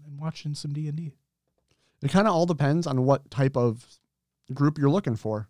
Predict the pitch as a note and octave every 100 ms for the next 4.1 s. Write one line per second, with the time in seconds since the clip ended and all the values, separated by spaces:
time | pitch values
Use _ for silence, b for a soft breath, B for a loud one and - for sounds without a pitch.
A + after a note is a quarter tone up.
0 | - B3+ - _ _ _ - C3+ C#3+ D#3+
1 | D#3 D3 C#3 D3 C3+ B2 B2 A#2+ B2+ A#2+
2 | - A#2+ B2 B2+ C#3 C#3 D3 A2+ A2+ -
3 | B2+ A2+ - _ _ _ B2+ B2+ D3+ F3+
4 | E3